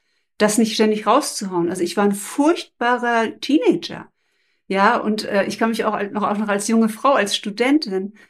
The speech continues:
Gossip, ne, immer über andere irgendwie herziehen, das war Lebendigkeit für mich. Also völlig, völlig schräg. Aber dann gehörte man dazu, man gehört-, man hatte eine Zugehörigkeit in der Gruppe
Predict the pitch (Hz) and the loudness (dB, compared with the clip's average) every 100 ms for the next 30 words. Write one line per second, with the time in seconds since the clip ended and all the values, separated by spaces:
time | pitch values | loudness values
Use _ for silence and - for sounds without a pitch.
0 | _ _ _ - 240 302 349 214 - 180 | _ _ _ 2 2 4 4 4 2 2
1 | 247 208 226 220 - 214 - 233 254 226 | 2 2 0 0 0 0 2 4 2 2
2 | 220 214 202 208 202 226 269 - - 202 | 0 0 -2 -2 0 2 0 -2 0 0
3 | 190 190 - 185 185 185 175 226 269 440 | 2 -2 -4 0 0 0 -2 2 2 4
4 | - - 170 156 - 160 156 - - 190 | 0 -2 -6 -6 -6 -6 -6 -8 -14 -12
5 | 196 - 277 277 - - 269 254 - - | -6 0 2 2 0 -4 -2 -2 -2 -6
6 | - 247 196 214 - - - 185 202 214 | -2 2 2 2 -4 -20 -16 -2 0 2
7 | 226 269 233 202 190 175 175 - 302 330 | 4 2 0 -2 -2 -4 -2 4 6 6
8 | 440 - 208 214 220 214 196 190 190 175 | 2 -2 -2 2 2 0 -6 -6 -6 -6
9 | - 269 269 254 233 226 226 220 - 190 | -2 2 2 0 -4 -6 -6 -4 -4 -6
10 | 180 254 262 226 220 | -6 -8 0 0 0